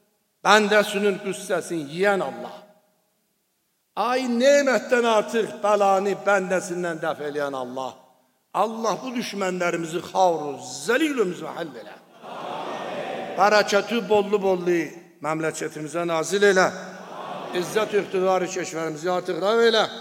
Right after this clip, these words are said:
Nəsl cədidimizi bu toğtaların qabağında özün mühafizət elə. Şəvkət o izzət-i məqam məzzəmi rəhbərini artıq rəv elə.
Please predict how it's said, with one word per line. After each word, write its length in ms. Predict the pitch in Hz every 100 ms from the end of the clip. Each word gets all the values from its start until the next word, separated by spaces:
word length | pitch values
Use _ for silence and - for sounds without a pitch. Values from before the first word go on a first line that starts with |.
| - - - - - - - 143
Nəsl 400 | 214 233 220 226
cədidimizi 560 | 196 208 202 190 185 180
bu 100 | 190 185
toğtaların 540 | 185 170 170 170 180
qabağında 440 | 180 165 165 165 165
özün 180 | 147 175
mühafizət 640 | 160 135 135 131 139 160 175 214
elə. 200 | 214 185 - - - - - - - -
Şəvkət 480 | 180 165 - 233 233
o 60 | 226 208
izzət-i 320 | 170 202 185
məqam 380 | 185 175 170 165
məzzəmi 380 | 160 151 156 156
rəhbərini 400 | 151 135 147 143
artıq 300 | 143 131 139 135
rəv 220 | 190 202
elə. 140 | 190